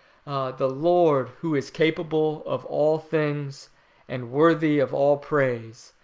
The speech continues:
does not give us what we deserve when we fail to keep his covenant, and instead calls us to faith-filled obedience."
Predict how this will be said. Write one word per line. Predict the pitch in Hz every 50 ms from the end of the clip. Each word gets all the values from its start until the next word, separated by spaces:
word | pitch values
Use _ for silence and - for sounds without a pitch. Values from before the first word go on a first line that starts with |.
| _ _ _ _
does | - 131 117 117
not | 123 123 135 147 160 175 - - 147
give | 160 151 139
us | 147 143 - - 151
what | 151 147 -
we | 156 156 147
deserve | 139 143 135 123 139 147 147 151 165 170 170 165 165 - -
when | 135 131 135
we | 135 123
fail | - - - - 139 147 156 160 160 160 156 156
to | - - 123
keep | - - 165 165 160 -
his | - 160 160 151 -
covenant, | - - 147 131 131 123 123 127 - - _ _ _ _ - _ _ _
and | - 143 135
instead | 123 123 - - - - - 151 147 143 139 143 -
calls | 143 135 131 131 123 131
us | 131 127 123 123 - - - - _ _ _ _ _ _ _ _ _ _ _ _ _ _ _ _ _ _ _ _ _ _ _ _ _ _ _ _ _ _ _
to | - - 147 135 123 113 - - _
faith-filled | _ - - - 143 147 147 147 147 - - _ _ - - 143 139 139 135 135 131 123 113 - _ -
obedience." | 135 120 135 135 123 127 117 104 95 - - - - - - -